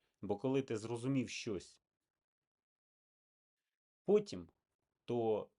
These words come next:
далі вже як в прислів'ї, прислів'ї. Пізно пити боржомі, коли нирки відвалились. Сподіваюсь, що ми ще не в тому стані,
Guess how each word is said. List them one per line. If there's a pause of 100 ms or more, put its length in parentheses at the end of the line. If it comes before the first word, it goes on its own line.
далі
вже
як
в
прислів'ї, (160)
прислів'ї. (1000)
Пізно
пити
боржомі, (320)
коли
нирки
відвалились. (840)
Сподіваюсь,
що
ми
ще
не
в
тому
стані,